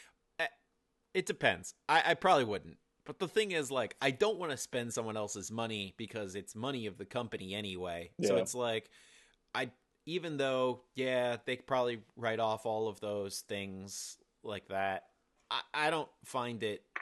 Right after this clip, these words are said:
Speaker 1: necessary, you know, for, like, what I do. So I, I
Speaker 2: Well, well,
Speaker 1: work
Speaker 2: all right, well, here's the thing. It, what do you do? You sit at a chair at a desk?
Speaker 1: No, not really. I, I,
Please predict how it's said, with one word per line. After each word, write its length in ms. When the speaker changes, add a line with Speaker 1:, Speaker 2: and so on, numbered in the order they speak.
Speaker 1:
necessary, 1000
you 100
know, 80
for, 240
like, 180
what 160
I 120
do. 260
So 240
I, 180
I 180
Speaker 2:
Well, 280
well, 160
Speaker 1:
work 280
Speaker 2:
all 60
right, 140
well, 120
here's 200
the 100
thing. 160
It, 220
what 200
do 80
you 80
do? 100
You 140
sit 160
at 80
a 80
chair 320
at 80
a 40
desk? 440
Speaker 1:
No, 300
not 240
really. 420
I, 160
I, 200